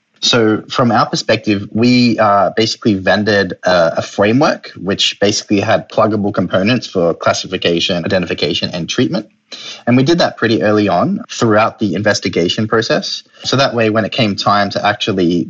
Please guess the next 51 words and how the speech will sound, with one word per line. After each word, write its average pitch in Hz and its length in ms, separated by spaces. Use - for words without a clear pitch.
developing, 120 760
L 110 160
F 101 120
S 110 140
was 92 120
able 92 300
to, 87 380
to 87 160
actually - 260
start - 300
integrating 92 580
and 82 240
writing 95 240
code 90 320
and 78 240
getting 87 220
it 65 40
running 78 340
into 82 200
the 65 340
actual, - 360
uh, - 200
code 160 200
base. - 280
Um, 107 240
so 101 500
in 127 140
terms 165 260
of 143 80
the 104 220
treatment 117 400
process, 123 400
we 113 140
knew 110 220
that 104 140
we 98 120
had 104 200
to 92 400
process 98 360
every 107 260
single 101 280
record. 135 440
And 101 440
given 113 300
you 101 100
have 107 140
a 101 40
large 98 240
amount 95 200
of 90 80
data, 95 280